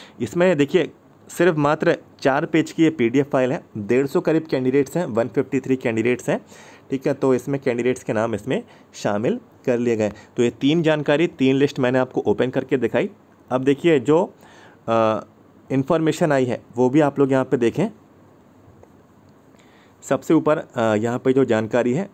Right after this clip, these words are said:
सबसे पहले हम लोग उसी की इन्फॉर्मेशन को, अ, डिस्कस करेंगे, ठीक है। तो सबसे पहले नंबर पे यही इन्फॉर्मेशन थी, तो ये ग्यारह जुलाई को आई है, तो ये नोटिस है,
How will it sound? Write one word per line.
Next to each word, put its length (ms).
सबसे 220
पहले 240
हम 120
लोग 120
उसी 220
की 120
इन्फॉर्मेशन 580
को, 180
अ, 180
डिस्कस 500
करेंगे, 420
ठीक 160
है। 120
तो 360
सबसे 300
पहले 260
नंबर 260
पे 140
यही 280
इन्फॉर्मेशन 560
थी, 160
तो 260
ये 60
ग्यारह 300
जुलाई 260
को 140
आई 220
है, 140
तो 140
ये 200
नोटिस 380
है, 100